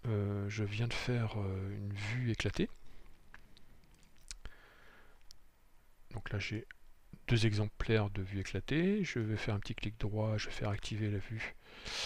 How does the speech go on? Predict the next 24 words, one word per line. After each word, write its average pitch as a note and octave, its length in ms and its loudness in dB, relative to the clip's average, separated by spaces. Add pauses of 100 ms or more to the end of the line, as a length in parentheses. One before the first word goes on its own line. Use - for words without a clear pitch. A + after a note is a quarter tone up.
(120)
Je A#2 200 4
vais A#2+ 180 6
orienter B2 460 6
ma A2+ 160 6
vue, A2+ 500 0 (280)
euh, G2 440 0
éclatée, A#2 720 4
euh, G#2 360 -2
comme G#2+ 280 0
il G2+ 100 -2
m'intéresse G#2 720 2 (160)
de G2+ 80 0
la G2+ 120 2
voir G#2 400 2
se - 120 -2
positionner A2+ 560 0
pour - 180 -2
que A2 100 0
je - 100 -2
puisse - 260 0
éventuellement A2 420 2
mettre G#2+ 380 2
les A2 100 4
repères A2 460 2